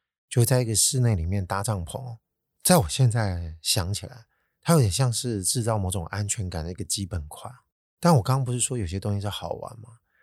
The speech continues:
好玩的这件事情，我认为仍然可以稍微发挥一下。也就是说，完全搭建出一个遮蔽物，这是一个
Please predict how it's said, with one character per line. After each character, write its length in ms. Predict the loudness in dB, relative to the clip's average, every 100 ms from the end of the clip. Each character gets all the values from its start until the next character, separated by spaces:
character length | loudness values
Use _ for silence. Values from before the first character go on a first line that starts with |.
| _
好 220 | 0 2
玩 160 | 4 2
的 60 |
这 80 | 2
件 80 | 0
事 80 | 0
情， 100 | -2
我 140 | -4
认 300 | -4 -4 -4
为 180 | -6 -8
仍 160 | -8 -6
然 220 | -8 -8
可 120 | -6
以 60 | -4
稍 180 | -4
微 120 | -4 -6
发 280 | -6 -6
挥 280 | -6 -6 -6
一 20 |
下。 400 | -6 -8 -8 -10 _ _ _ _ _
也 100 | 0
就 80 | 2
是 80 | 2
说， 200 | 0 -4 _ _ _ _ _ _
完 260 | 6 6 6
全 280 | 2 0
搭 280 | 0 0 0
建 580 | 0 2 2 2 -2 -4
出 340 | -6 -6 -6
一 160 | -6 -10 _
个 500 | -4 -4 -10 -18 -20 _ _
遮 140 | 4
蔽 260 | 4 2 0
物， 240 | -4 -8 -16 _ _ _ _
这 540 | 4 6 6 2 -2 -4
是 240 | -2 -2
一 140 | -4 -6
个 440 | -10 -10 -10 -16